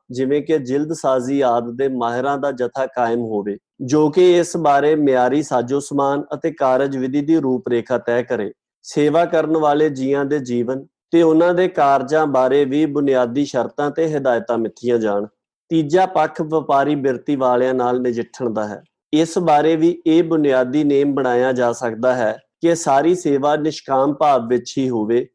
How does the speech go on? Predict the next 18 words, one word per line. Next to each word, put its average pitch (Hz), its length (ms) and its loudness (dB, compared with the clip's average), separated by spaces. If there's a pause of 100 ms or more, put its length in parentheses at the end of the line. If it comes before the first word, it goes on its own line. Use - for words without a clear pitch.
(360)
ਅਤੇ 160 220 0
ਗੁਰੂ 143 280 0
ਸਾਹਿਬ 147 440 0
ਦੇ 156 120 2
ਸਰੂਪ 147 360 -2
ਸਾਹਿਬਾਨ 135 680 0
ਦੀ 147 120 -2
ਕੋਈ 139 300 2
ਵੀ 147 180 0
ਭੇਟਾ 139 440 0
ਹਾਸਲ 127 400 -2
ਨਹੀਂ 120 240 -4
ਕਰੇਗਾ। 107 420 -4 (360)
ਇਸ 165 220 0
ਬਾਬਤ 151 420 2
ਹੋਰ 143 320 0
ਨੇਮ 135 300 2
ਵੀ 139 120 -4